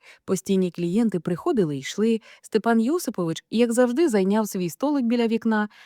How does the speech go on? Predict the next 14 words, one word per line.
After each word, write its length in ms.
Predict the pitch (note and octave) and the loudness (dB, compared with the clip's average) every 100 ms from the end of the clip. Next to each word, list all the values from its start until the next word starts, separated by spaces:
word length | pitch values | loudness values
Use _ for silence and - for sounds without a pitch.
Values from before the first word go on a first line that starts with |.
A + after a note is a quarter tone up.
| _ | _
і 100 | D#4 | -2
навіть 340 | E4+ D#4 C4+ - | 0 0 -2 0
погода 400 | C#4 D4 A#3 F#3+ | 0 2 2 0
покращилася. 800 | F3+ G#3+ G3 - D3 C#3 - C3+ _ _ - | -2 -2 -2 -4 -10 -10 -12 -16 _ _ -2
Крізь 300 | A3 F#3+ - | 0 0 -2
хмари 440 | G3 A#3 C4 D#3 - | -2 0 0 -2 0
пробивалося 680 | A3+ A3+ A#3+ B3 A#3 B3 | 2 2 2 0 -2 -6
сонце, 520 | A3+ B3+ A#3+ F3+ D3 D3 - _ | -6 -2 0 -2 -6 -12 -20 _
перетворюючи 680 | G#3 G3 F3 A3 G3+ F3+ F#3 | -2 -2 0 0 0 0 -4
краплі 380 | - G3 F3 E3+ | -2 -2 -2 -2
дощу 480 | D3+ D3 - D4+ C4+ _ _ | -2 -4 -2 -2 -4 _ _
на 140 | C4+ C4+ | 2 4
маленькі 540 | G#3+ E3+ G3 G3 F#3 | 4 2 2 0 -2
діаманти. 640 | D#3+ D#3+ D#3 C#3+ D3 D#3 | -2 -2 -2 -6 -10 -12